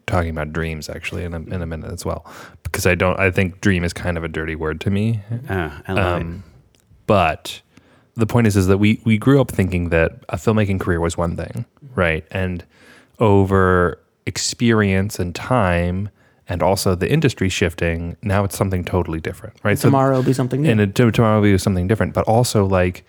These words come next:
Speaker 1: that idea of, like, striking it rich and moving to the hills doesn't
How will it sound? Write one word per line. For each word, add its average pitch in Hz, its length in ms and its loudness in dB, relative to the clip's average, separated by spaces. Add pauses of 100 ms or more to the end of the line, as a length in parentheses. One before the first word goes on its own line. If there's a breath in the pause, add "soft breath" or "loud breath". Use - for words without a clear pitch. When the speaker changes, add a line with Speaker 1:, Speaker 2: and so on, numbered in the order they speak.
(120 soft breath)
Speaker 1:
that 104 120 2
idea 107 280 4
of, 101 60 -2
like, 95 220 0
striking 104 480 0
it 95 240 -4
rich 101 340 2
and 92 300 -2
moving 110 380 4
to 98 60 0
the 92 120 0
hills 120 380 2
doesn't 147 400 0